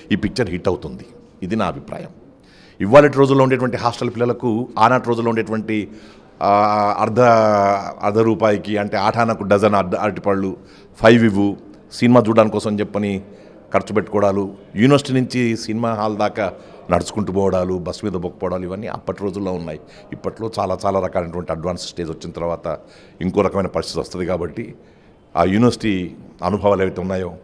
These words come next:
ఇది ఒక అంపశయ్య అనేటువంటి మాట ఏదైతే ఉందో, లక్షలాది మంది యొక్క జీవితాలకి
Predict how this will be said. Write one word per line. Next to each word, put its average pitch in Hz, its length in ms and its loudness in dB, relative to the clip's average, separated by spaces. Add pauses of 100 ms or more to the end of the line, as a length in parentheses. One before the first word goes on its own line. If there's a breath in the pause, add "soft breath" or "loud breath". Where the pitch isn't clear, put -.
(240 loud breath)
ఇది 80 100 -4
ఒక 85 120 -4
అంపశయ్య 92 400 -4
అనేటువంటి 92 380 -6
మాట 92 260 -6
ఏదైతే 92 240 -6
ఉందో, 87 300 -10 (320 loud breath)
లక్షలాది 143 640 6
మంది 123 340 -2
యొక్క 113 340 -2
జీవితాలకి 110 1080 -4